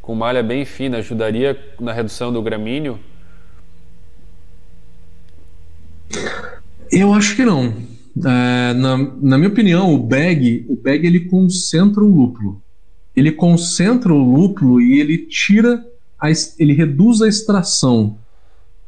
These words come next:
Speaker 2: Reduz a extração do alfa-ácido, caso, caso você jogue o bag na fervura, e ele reduz a extração do dry hop, caso você jogue o bag na maturação.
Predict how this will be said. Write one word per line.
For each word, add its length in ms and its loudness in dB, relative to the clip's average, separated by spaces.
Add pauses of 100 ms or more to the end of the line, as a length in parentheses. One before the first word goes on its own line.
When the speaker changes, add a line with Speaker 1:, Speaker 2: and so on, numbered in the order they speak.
(160)
Speaker 2:
Reduz 360 4
a 40 4
extração 680 0
do 160 2
alfa-ácido, 960 0 (320)
caso, 560 2
caso 320 2
você 240 2
jogue 300 4
o 80 2
bag 540 -2 (320)
na 140 -2
fervura, 640 2 (380)
e 100 4
ele 140 4
reduz 500 4
a 60 4
extração 840 0 (540)
do 100 4
dry 240 4
hop, 320 2 (100)
caso 300 2
você 240 2
jogue 300 4
o 40 4
bag 540 2 (380)
na 180 4
maturação. 800 2